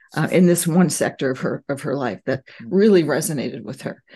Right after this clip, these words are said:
Speaker 1: And she said, "Can you tell us more? Can you tell me more?" And I've, I've spoken with my, my nieces and nephews over the years about family history, 'cause I think it's very important.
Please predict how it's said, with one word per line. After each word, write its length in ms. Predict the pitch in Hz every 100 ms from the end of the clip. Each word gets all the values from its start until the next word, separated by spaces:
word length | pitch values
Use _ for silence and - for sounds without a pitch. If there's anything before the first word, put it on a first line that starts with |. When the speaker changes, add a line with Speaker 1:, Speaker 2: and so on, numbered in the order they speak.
| - - - _ _ _
Speaker 1:
And 140 | - -
she 100 | 180
said, 200 | 170 170
"Can 120 | 175
you 40 |
tell 240 | 175 202 139
us 200 | 147 185
more? 340 | 185 202 160
Can 160 | - 143
you 60 |
tell 180 | 127 156
me 140 | 147 151
more?" 240 | 185 170
And 180 | 139 -
I've, 300 | 214 240 247 -
I've 260 | 233 233 -
spoken 500 | - - 185 185 147
with 160 | 123
my, 280 | 117 131 127 -
my 160 | 147 143
nieces 360 | 143 127 127
and 80 | 127
nephews 300 | 123 127 131
over 160 | 135 123
the 120 | 151
years 220 | 196 165
about 280 | 160 127 -
family 360 | 123 123 123 147
history, 400 | 185 - - 127
'cause 140 | -
I 80 | 135
think 160 | 131
it's 140 | 113 -
very 240 | 127 135
important. 580 | 147 - 190 - 123 -